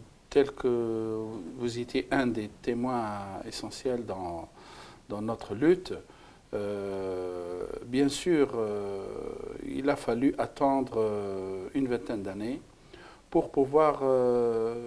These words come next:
voir couronner notre, euh, lutte pour la démocratie. Donc c'est un grand soulagement, une joie, une fierté d'être tunisien après avoir, euh, assisté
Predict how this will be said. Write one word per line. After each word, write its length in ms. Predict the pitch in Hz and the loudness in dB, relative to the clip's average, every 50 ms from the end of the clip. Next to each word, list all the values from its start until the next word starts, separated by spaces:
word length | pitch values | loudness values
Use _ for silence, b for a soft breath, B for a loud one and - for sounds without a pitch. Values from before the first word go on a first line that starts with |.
| 117 120 120 120 - - - - | -8 -8 -8 -6 -6 -6 -6 -4
voir 560 | 120 120 123 139 156 156 151 143 143 - - | -4 0 6 8 10 10 10 10 8 4 0
couronner 640 | - - 180 160 143 139 135 135 139 143 147 143 135 | 6 8 8 8 10 8 8 8 6 6 6 6 6
notre, 460 | 135 143 143 139 - - - - 123 | 6 6 4 2 0 -6 -4 0 2
euh, 640 | 123 123 120 117 117 117 113 113 113 113 113 110 - - B B B B B B B B - | 4 4 4 4 4 2 2 2 2 2 0 -2 -2 -6 B B B B B B B B -4
lutte 540 | 127 135 147 165 170 165 - - - 131 120 | 2 4 4 4 4 2 0 4 4 4 4
pour 380 | 123 - - 147 143 131 120 | 4 4 4 6 6 6 6
la 100 | 117 123 | 4 2
démocratie. 800 | 120 139 139 139 147 139 - - - 107 - - - 139 156 196 B B B B B B B B B - | 4 4 4 4 4 2 2 -2 -4 -4 -4 -2 -2 -2 -2 -2 B B B B B B B B B 2
Donc 220 | 151 180 - - | 2 2 2 0
c'est 360 | - - - - 180 180 - 220 | -4 0 2 2 2 4 4 2
un 160 | 220 214 202 | 2 2 2
grand 220 | 165 - 214 247 | 2 4 4 4
soulagement, 880 | 247 - - 135 131 120 113 - 120 120 123 127 131 143 147 147 151 151 | 4 4 4 4 6 4 4 2 2 2 2 4 4 4 4 4 4 4
une 400 | 156 151 156 180 202 208 220 214 | 4 2 2 2 2 2 2 2
joie, 500 | 165 156 147 139 139 139 143 147 147 143 | 4 8 10 12 12 12 12 12 10 8
une 160 | 156 170 175 | 6 2 0
fierté 440 | 170 - 190 175 165 - - - 165 | 2 4 6 6 6 4 4 2 4
d'être 320 | 156 151 165 151 - - 143 | 4 4 4 2 2 -2 -6
tunisien 640 | - - 165 151 139 123 120 135 127 139 151 160 - B B B B B B B B B B - | -4 -2 0 2 2 2 2 2 2 2 2 2 0 B B B B B B B B B B 0
après 380 | 131 - - 165 151 139 139 | 2 2 4 2 4 6 6
avoir, 500 | 131 127 123 143 151 156 147 143 131 127 123 | 4 6 8 10 10 12 10 10 8 4 4
euh, 1000 | 127 123 123 120 117 117 117 113 113 113 107 107 104 104 107 107 107 107 110 110 110 110 - 57 - - - - - - | 6 6 8 8 6 6 6 4 4 4 4 4 2 2 2 0 -2 -2 -2 -4 -6 -6 -6 -6 -6 -6 -6 -6 0 2
assisté 880 | 160 156 - - - 139 - - - - - 147 147 156 165 165 | 2 2 2 0 -2 -2 -2 -4 -4 0 2 2 4 2 2 -2